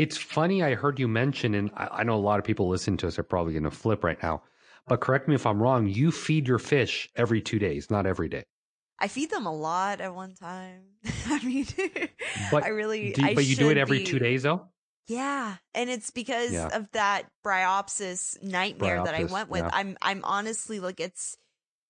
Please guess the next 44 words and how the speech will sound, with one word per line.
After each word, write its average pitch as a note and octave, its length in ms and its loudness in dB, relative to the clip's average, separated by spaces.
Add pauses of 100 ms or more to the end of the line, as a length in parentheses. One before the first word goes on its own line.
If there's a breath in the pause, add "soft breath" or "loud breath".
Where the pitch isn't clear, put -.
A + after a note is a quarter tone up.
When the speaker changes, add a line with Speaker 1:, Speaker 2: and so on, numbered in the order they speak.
(380)
Speaker 2:
to G#3+ 80 -8
think A3+ 240 -2
of G3 120 -4
feeding A3 280 -4
my F#3 120 -2
fish G#3+ 260 -8
every F3+ 200 -4
day G3+ 240 -2
is, F3+ 200 -4
is F3+ 240 -6
a F#3 60 -4
bit F3 160 -2
of, E3+ 220 -2
like, D#3+ 360 -6 (240)
you - 240 -10
know, D#3 320 -4
like, E3+ 160 -6
I F3 100 -2
get E3 180 -4
a - 20 -8
bit E3 140 -6
of D#3+ 100 -10
a - 40 -20 (100)
panic C#4+ 280 -2
<laughs> - 300 -4
'cause A3+ 220 -4
it's G#3+ 160 -12
like, A3 180 -4
if G#3 100 -6 (400)
Speaker 1:
Yeah. F2 300 -2 (400)
Speaker 2:
I A3+ 100 2
were B3+ 160 0
to G#3+ 120 -6
deal A3+ 280 -2
with A#3 120 -2
something G#3+ 260 -6
like F#3 200 -6
that G3 160 -2
again, G3+ 380 -6
I F#3 160 -4
don't G#3 140 -6
know. G3 300 -4
Like, F3 320 -6
it's, F#3 520 -6